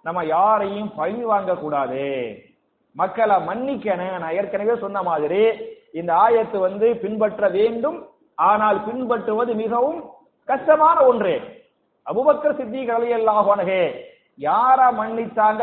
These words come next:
யார மன்னிக்க அல்லாஹ் சொன்னான்னு சொன்னா, யார மன்னிச்சாங்க? தன் மகள் மீது, தன்னுடைய மகள் மீது, அபூபக்கர் சித்திக்குடைய மகள் மீது விபச்சார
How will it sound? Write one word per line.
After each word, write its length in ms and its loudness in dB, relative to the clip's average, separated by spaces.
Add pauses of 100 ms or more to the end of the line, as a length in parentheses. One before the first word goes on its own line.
யார 380 2
மன்னிக்க 460 -6
அல்லாஹ் 420 0
சொன்னான்னு 580 -4
சொன்னா, 300 -2 (400)
யார 220 2
மன்னிச்சாங்க? 500 0 (880)
தன் 240 4 (120)
மகள் 520 0
மீது, 420 0 (580)
தன்னுடைய 380 -2 (140)
மகள் 340 0
மீது, 220 -2
அபூபக்கர் 480 0
சித்திக்குடைய 580 -4
மகள் 360 -2
மீது 300 2 (600)
விபச்சார 760 2